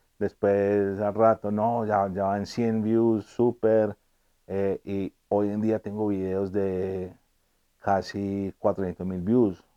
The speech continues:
en adelante. Entonces, eso es muy importante porque, o sea, ojo, son videos que llevan más de, ca-, son casi diez años ya. Entonces, tienen muchos años de gente dándole views.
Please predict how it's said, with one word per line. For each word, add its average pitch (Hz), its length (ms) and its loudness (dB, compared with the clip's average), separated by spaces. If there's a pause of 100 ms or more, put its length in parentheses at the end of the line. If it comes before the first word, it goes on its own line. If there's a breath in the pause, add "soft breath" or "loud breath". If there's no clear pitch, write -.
(140)
en 92 200 -6
adelante. 104 500 0
Entonces, 95 500 -4 (300)
eso 107 440 0 (340)
es 101 200 -6
muy 123 280 4
importante 120 420 0
porque, - 180 0
o 101 200 -6
sea, 101 260 2 (320)
ojo, 92 280 8
son 87 280 -6
videos 101 280 2
que 104 100 -4
llevan 92 300 -2
más 98 200 0
de, 98 320 -2
ca-, 98 140 -2
son 95 140 -6
casi 101 220 -2
diez 98 160 0
años 101 260 -2
ya. 123 240 4 (480)
Entonces, 92 320 -4
tienen 92 300 -4
muchos 98 440 -2
años 95 360 -4
de 92 100 -4
gente 92 260 -8
dándole 90 340 -4
views. 117 360 2